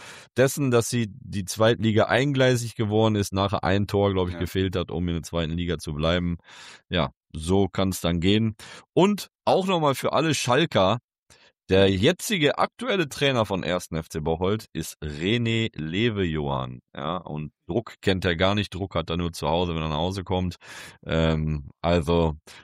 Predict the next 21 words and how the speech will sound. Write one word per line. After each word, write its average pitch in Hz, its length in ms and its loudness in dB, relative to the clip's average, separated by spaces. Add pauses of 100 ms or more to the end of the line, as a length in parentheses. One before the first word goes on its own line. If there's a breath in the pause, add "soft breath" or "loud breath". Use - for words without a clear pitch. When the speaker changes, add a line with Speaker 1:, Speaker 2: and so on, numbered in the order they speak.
(140)
Speaker 1:
ja, 92 320 -2
und 85 160 -4
ansonsten 87 600 -2
hat 87 120 -4
man 85 380 -4 (360 loud breath)
die 101 340 0
Dose 139 420 2
Ravioli 135 540 2
mit 131 120 -2
den 117 120 -4
Zähnen 135 260 2
<laughs> 131 60 0
aufgemacht 117 680 -2
und, 95 520 -6
ähm, 85 560 -2 (100)
ja, 80 280 -4 (1080)
auch 101 280 4
ein 92 120 2
richtig 104 380 0
geiler 95 320 4
Typ. 135 380 0